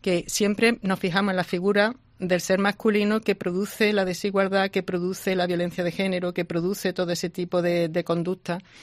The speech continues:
y nos olvidamos del noventa y tantos por ciento de hombres que están todos los días al lado nuestra y que tenemos que entre todos construir una masculinidad atractiva, que sea un, que sea motivadora para el hombre,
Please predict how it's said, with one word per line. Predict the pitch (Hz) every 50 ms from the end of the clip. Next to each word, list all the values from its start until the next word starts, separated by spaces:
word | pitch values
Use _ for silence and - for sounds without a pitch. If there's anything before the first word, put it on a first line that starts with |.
| - -
y | - 175 175
nos | 175 170 170
olvidamos | 170 165 175 165 190 202 208 208 208 202
del | 190 180 175
noventa | 165 160 156 156 160 160 170
y | 156
tantos | - 170 190 196 - 220 -
por | - 240 226
ciento | - - 233 220 220 220 208
de | 202 208 208
hombres | 208 202 196 196 175
que | - 175
están | - 190 185 185
todos | - 196 196
los | 190 190 196
días | 208 208 190 175
al | 165 160
lado | 165 170 175 180 190
nuestra | 196 196 196 190 - - - 185 208 - - - - - - - - _ _
y | - 202 180
que | - - 185
tenemos | 185 185 180 185 196 214 233 254 254 -
que | - - 214
entre | 196 190 185 180 180 175
todos | - 226 233 226 233 240
construir | - 202 180 - - - 180 202 220 214
una | 214 208 208
masculinidad | 202 202 196 - - 208 196 202 196 196 190 196 202 202 190 -
atractiva, | - 190 180 175 175 - 180 170 165 - - - 208 196 180 165 165 - - - - - - - _
que | - 196 190
sea | - - 214 220 220 214 208 - -
un, | - 202 208 214 214 208 208 208 208 208 196 190 - - _ _ - - _
que | - 202 180
sea | - - 208 202 202 202 202 202 196 196 196 190 180 -
motivadora | 202 185 185 185 185 180 180 196 190 180 175 170 165 180 214 254 240 220 214 208
para | - 202 196 196
el | 190
hombre, | 190 185 185 185 185 190 214 -